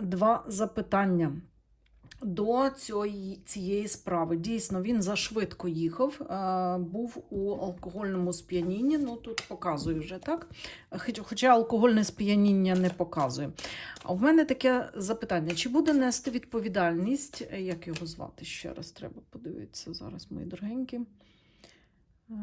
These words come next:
його звати Олексій Тандир. І так, чи понесе він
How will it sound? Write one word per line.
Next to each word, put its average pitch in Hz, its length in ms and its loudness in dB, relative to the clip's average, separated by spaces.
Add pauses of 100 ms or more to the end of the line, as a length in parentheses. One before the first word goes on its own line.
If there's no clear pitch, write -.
його 196 280 -2
звати 196 400 -2
Олексій 226 520 -2
Тандир. 190 640 -2 (2500)
І 220 100 -12
так, 160 360 -8 (720)
чи - 200 -14
понесе 214 520 -2
він 214 260 -4